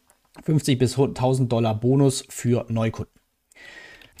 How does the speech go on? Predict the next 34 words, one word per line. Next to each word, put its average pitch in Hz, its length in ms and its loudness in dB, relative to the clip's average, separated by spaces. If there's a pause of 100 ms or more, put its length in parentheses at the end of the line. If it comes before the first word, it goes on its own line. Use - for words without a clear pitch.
(200)
Fazit 233 560 4
für 156 140 4
mich 202 320 2
von 180 220 0
dieser 185 180 4
ganzen 156 300 0
Thematik, 165 580 2
fire, 180 500 2 (280)
Bewegung 147 640 4
war, 143 340 6 (440)
mehr 151 280 6
Bewusstsein 175 800 2
heute 175 300 6
schon 147 180 2
im 131 80 6
Leben, 208 500 2
geschickter 185 480 2
Umgang 151 300 6
mit 127 180 0
Geld. 233 380 -2 (300)
Für 131 160 2
was 160 180 6
setze 156 240 -2
ich's - 140 -4
ein? 190 480 0
Wie 165 160 0
investiere 151 600 0
ich's, - 200 -6 (300)
um 185 380 6
dann 151 300 4
mehr 139 240 4
Lebensqualität 131 800 0
zu - 80 -8
erhalten? 87 320 -6